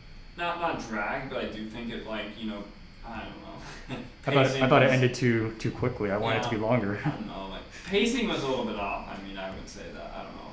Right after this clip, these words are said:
Speaker 1: My, I'm still processing Beau as of right, right now. But, <laughs> um, I mean, I do think it still, like, was entertaining. I think there, I mean, this was a show where, you know, was just hooked from beginning to end, and I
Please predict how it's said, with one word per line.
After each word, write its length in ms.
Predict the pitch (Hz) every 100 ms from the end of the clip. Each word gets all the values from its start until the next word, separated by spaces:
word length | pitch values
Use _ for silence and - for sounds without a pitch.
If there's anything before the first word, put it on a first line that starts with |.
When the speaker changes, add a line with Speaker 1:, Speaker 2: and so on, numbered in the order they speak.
| -
Speaker 1:
My, 120 | 104 101 - - - - 120
I'm 80 | 113
still 380 | 113 113 - - -
processing 640 | 113 101 - - - - - - -
Beau 260 | 107 98 95
as 60 | 95
of 180 | - 107
right, 140 | 101
right 180 | - -
now. 260 | 107 110 - - - -
But, 300 | 135 135 131
<laughs> 360 | - - 110 -
um, 240 | 165 - - - - -
I 100 | 156
mean, 200 | 156 143
I 240 | 147 147 135
do 220 | 151 156
think 280 | - 135 127
it 200 | 117 -
still, 420 | - 135 127 123
like, 300 | 117 110 110 - - -
was 220 | 131 127
entertaining. 600 | 127 120 117 123 127 117
I 100 | 110
think 260 | 113 123 120
there, 220 | 120 120 - -
I 120 | 117 123
mean, 180 | 120
this 160 | 123 -
was 140 | 127
a 80 | 117
show 240 | 113 123 117
where, 120 | 113
you 80 | 110
know, 160 | 113 110 110 113
was 140 | 117 113
just 180 | 113
hooked 240 | - 117 110
from 200 | 113 107
beginning 500 | 110 110 110 110 107
to 80 | - 113
end, 360 | 113 98 - 98
and 320 | 101 101 - - - - - -
I 220 | 110 113